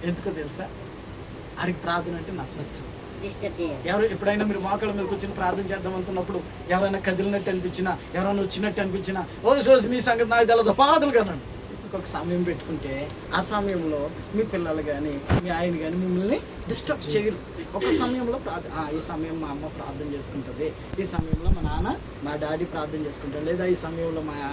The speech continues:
Speaker 1: మా ఆవిడ ప్రార్థనలో ఉంటది" అనే ఒక గుర్తింపు మీకు కుటుంబంలో రావాలి. అర్థమైందా?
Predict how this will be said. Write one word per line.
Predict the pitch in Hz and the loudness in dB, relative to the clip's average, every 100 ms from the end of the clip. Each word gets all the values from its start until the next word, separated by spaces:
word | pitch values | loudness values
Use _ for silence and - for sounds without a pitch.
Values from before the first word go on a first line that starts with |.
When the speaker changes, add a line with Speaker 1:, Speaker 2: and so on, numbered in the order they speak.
| 139 | -6
Speaker 1:
మా | 147 143 143 | -6 -4 -2
ఆవిడ | 170 214 370 - - | 2 2 2 -2 -8
ప్రార్థనలో | - 202 185 160 143 | -6 -4 -4 -4 -4
ఉంటది" | 131 123 135 170 156 - - - - - - - - | -6 -8 -6 -4 -4 -6 -10 -12 -12 -12 -12 -10 -4
అనే | 226 185 180 202 - 208 | -2 0 -2 -4 -6 -2
ఒక | 220 | -2
గుర్తింపు | 208 - - 320 - 359 294 269 | -2 2 6 6 6 4 4 2
మీకు | 247 247 220 | 0 0 -4
కుటుంబంలో | 190 208 202 190 190 | -4 -4 -2 0 0
రావాలి. | 262 220 226 247 165 127 - - - - - - - - - - - | 0 -2 -2 -2 -4 -6 -10 -10 -12 -14 -14 -16 -16 -14 -14 -12 -12
అర్థమైందా? | 151 185 196 | -8 -8 -6